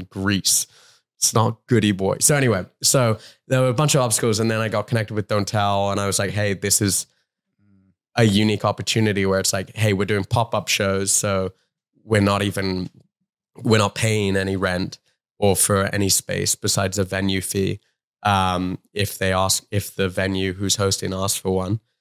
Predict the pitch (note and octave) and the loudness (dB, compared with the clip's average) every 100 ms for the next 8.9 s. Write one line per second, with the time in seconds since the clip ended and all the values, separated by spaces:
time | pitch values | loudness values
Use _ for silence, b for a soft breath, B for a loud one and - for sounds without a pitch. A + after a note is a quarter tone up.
0 | _ A2+ A2+ A2+ A2 A2 - A#2 A2+ G#2+ | _ 0 2 2 2 0 -6 -4 0 2
1 | A2 G#2+ G#2 G2+ F#2+ G2+ F#2+ - G2+ - | 2 0 -2 -4 -4 -4 -2 -2 -4 -4
2 | G2+ F#2 G#2+ G2+ G2+ G2 G2 F#2+ F#2+ F#2+ | -4 -2 0 0 0 0 0 0 -2 -4
3 | F#2+ F#2+ G#2 _ _ _ _ G#2 G#2 G2+ | -4 -4 -6 _ _ _ _ 0 2 4
4 | G2+ G2+ G2 G2 - - G#2 F#2+ - - | 2 -2 -4 -8 -4 2 2 2 0 2
5 | A#2 F2+ - G#2+ G2+ G2 G2 - G2+ G2 | 2 2 -2 -2 0 0 -2 -2 -2 -2
6 | - G2+ G2 F#2+ - _ A2 G#2+ G#2 G#2+ | -2 -2 0 -2 -6 _ -4 -2 0 2
7 | A2+ G#2 - A2+ - G#2 - G#2 - G#2 | 2 0 0 -2 0 -2 -2 -4 -2 -2
8 | G2 G2+ F#2 G2 F#2+ - F#2+ F#2+ F2+ | 0 -2 -4 -4 -2 -2 0 0 -2